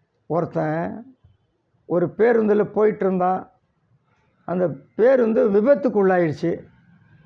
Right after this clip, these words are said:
எல்லாரும் ஐயோ, அப்பா, அம்மான்னு அலறான். எல்லாரும் அந்த துன்பத்துல கிருஷ்ணா,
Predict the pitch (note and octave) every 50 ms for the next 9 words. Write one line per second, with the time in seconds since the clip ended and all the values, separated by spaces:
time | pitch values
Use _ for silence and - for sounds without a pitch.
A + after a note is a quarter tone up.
0 | _ - - _ - D#3+ E3+ F#3+ G#3 G#3+ A3+ A#3 B3+ C4 C4+ C4 A3 G#3 G#3 A3
1 | A#3+ B3+ B3 G#3 F3+ - A3+ A3 A3 A3+ A3 G3+ G3 G3+ G3+ G#3 G#3+ A3 A#3 A#3+
2 | G#3+ F#3+ F#3 G3+ G#3 G#3+ F#3+ F3+ F3+ F3+ - - - - - - _ _ _ _
3 | _ _ _ _ _ _ _ _ _ _ _ _ _ _ _ _ - E3 E3+ G3
4 | G#3+ A3 A3+ A#3+ C4 C#4 C4 A3 F#3 F3+ G3 G#3+ A#3+ A#3+ - _ _ _ _ _
5 | _ _ _ _ _ _ _ _ _ _ - F#3+ G3 F3+ F3 - - - B3 C4+
6 | C4+ C4 C4 - - A#3+ A3 A3+ G#3 F#3+ F#3 F#3 - - - - _ _ _ _
7 | - F3 E3 C#3+ G#3 A3 A3 A3+ A#3+ C4 C#4 C#4 B3+ A3 G3 F#3 - -